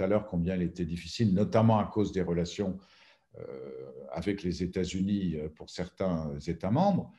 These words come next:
euh, ça, ça, ça peut modifier la donne parce que peut-être aussi les Russes,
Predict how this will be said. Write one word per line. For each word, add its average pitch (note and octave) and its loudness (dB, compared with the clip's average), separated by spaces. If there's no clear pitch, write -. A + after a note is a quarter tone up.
euh, D#2 -4
ça, G2+ -2
ça, F2 -4
ça - 0
peut D#3+ 6
modifier A#2+ 4
la G2+ 2
donne E3 4
parce G2 -2
que - -2
peut-être G2 -2
aussi F#2 -2
les F#2+ 2
Russes, B2 0